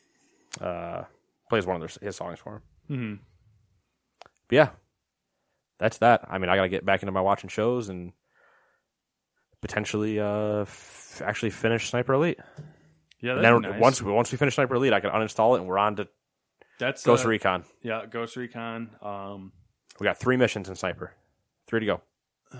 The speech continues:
Speaker 2: I'm trying to think of what else.
Speaker 1: Or two to go. Two or three to go.
Speaker 2: Ghost Recon.
Speaker 1: Once we're into Ghost Recon, that's it. Like, that we have responsibility to each other for.
Speaker 2: The biggest, yeah, the biggest question is for me.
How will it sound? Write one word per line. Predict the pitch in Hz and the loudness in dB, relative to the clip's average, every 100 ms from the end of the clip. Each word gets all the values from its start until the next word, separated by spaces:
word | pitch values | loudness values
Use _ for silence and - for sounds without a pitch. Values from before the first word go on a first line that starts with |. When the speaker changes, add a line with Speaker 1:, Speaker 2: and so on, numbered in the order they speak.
| 120 | -18
Speaker 2:
I'm | 117 | -20
trying | - 131 | -18 -20
to | |
think | - 123 | -18 -18
of | 104 | -14
what | 101 | -16
else. | 92 120 - 90 | -16 -18 -12 -8
Speaker 1:
Or | |
two | - | -6
to | 90 | -6
go. | 78 - _ | -8 -12 _
Two | - | -2
or | 117 | -2
three | 101 | -2
to | 80 | -6
go. | 80 _ _ _ - _ _ _ _ _ _ _ _ _ _ _ 131 131 | -10 _ _ _ -20 _ _ _ _ _ _ _ _ _ _ _ _ -18
Speaker 2:
Ghost | 123 - | -18 -20
Recon. | 123 - 120 113 | -20 -20 -6 2
Speaker 1:
Once | 123 | 4
we're | 185 | 6
into | 151 | 6
Ghost | 131 104 | 6 4
Recon, | 113 95 90 | 2 2 2
that's | 87 95 | 0 -2
it. | 82 - | -4 -4
Like, | 92 - _ - _ _ _ - | -8 -8 _ -20 _ _ _ -4
that | 92 92 | -2 0
we | 101 | 0
have | 95 90 | 0 -2
responsibility | - 92 - 90 87 80 | -4 -4 -4 -6 -6 -6
to | 78 | -10
each | 80 | -10
other | 65 | -12
for. | - 57 - _ _ - | -16 -18 -20 _ _ -14
Speaker 2:
The | 120 | -10
biggest, | 165 170 - | -8 -10 -10
yeah, | 107 82 _ _ 123 | -12 -14 _ _ -12
the | 120 | -8
biggest | 127 151 147 - _ _ _ _ _ | -6 -6 -8 -14 _ _ _ _ _
question | - 113 - 110 | -10 -10 -10 -16
is | 98 92 - | -16 -18 -20
for | - 113 | -16 -14
me. | 101 101 90 87 | -12 -14 -16 -20